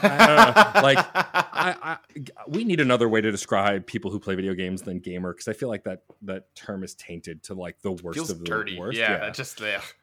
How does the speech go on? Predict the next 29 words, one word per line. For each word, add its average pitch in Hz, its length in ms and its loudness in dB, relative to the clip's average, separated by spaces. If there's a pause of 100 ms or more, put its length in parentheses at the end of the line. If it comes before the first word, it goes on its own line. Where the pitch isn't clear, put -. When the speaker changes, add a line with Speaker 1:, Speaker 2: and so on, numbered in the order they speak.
(220)
Speaker 1:
But, 139 440 -2
like, 131 320 -4
I 123 120 -2
saw 175 280 -6
that 113 220 -6
and 95 80 -16
it 110 80 -8
made 117 180 -4
me 110 80 -4
so 123 320 -6
mad. 107 280 -6
I 90 60 -8
was 90 160 -12
like, 95 220 -12
"I 123 120 -4
want 165 200 -6
a 147 60 -8
place 110 360 -8
where 107 80 -6
people 123 300 -10
can, 90 360 -12 (120)
without 127 460 -6
judgment, 107 580 -10
talk - 300 -14
about 147 180 -10
a 117 40 -10
game 110 200 -8
they 98 120 -8
love 87 420 -12